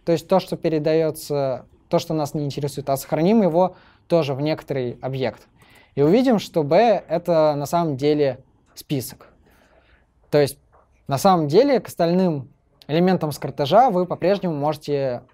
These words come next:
обратиться. Если вам нужны последние два аргумента, то для последних двух, э, элементов вы создаёте переменную,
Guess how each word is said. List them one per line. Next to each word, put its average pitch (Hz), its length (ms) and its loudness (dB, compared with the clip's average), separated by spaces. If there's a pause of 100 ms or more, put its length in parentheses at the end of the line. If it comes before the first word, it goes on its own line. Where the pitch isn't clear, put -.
(100)
обратиться. 131 640 -6 (1700)
Если 214 480 4
вам 185 240 2
нужны 180 260 -2
последние 147 480 -2
два 151 220 2
аргумента, 269 520 0
то 196 640 2 (720)
для 139 260 -2
последних 175 440 2
двух, 175 400 -4
э, 139 640 -2
элементов 170 500 0
вы 160 140 0
создаёте 151 600 0
переменную, 262 840 0